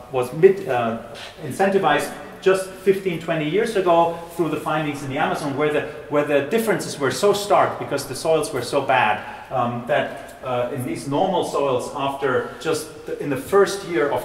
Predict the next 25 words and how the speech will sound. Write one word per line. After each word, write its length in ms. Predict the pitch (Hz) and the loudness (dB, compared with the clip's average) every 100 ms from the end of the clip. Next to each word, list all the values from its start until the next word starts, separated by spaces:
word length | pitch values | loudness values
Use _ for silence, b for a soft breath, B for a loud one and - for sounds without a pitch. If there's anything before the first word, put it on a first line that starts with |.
| - | -2
cropping, 480 | 156 - 131 95 - B B | 0 0 -2 -4 -8 B B
um, 380 | 127 123 117 139 | -2 -2 -2 -6
in 160 | 139 123 | -8 -8
the 60 | |
central 360 | 120 143 127 120 | -6 -6 -4 -4
Amazon, 520 | 123 120 123 117 113 - | -4 -4 -4 -4 -6 -12
the 80 | 110 | -14
crops 380 | - 156 - 147 | -2 -2 0 0
are 260 | 123 113 - - - - | 0 0 -4 -10 -12 -12
don't 200 | - 127 | -4 -2
look 160 | 120 120 | -2 0
good. 200 | 180 196 | 0 0
This 240 | 120 117 | -2 -6
is, 100 | 113 | -8
this 240 | - 117 110 | -8 -8 -8
is 40 | |
corn. 380 | - 135 139 - | -10 -6 -4 -4
This 120 | 147 | -4
is 100 | 147 | -4
the 80 | 143 | -4
same 320 | 165 196 226 | -2 0 0
corn 240 | 180 185 196 | 0 2 2
on 140 | 165 | 2
the 80 | 139 | 2
right 260 | 135 120 | 4 2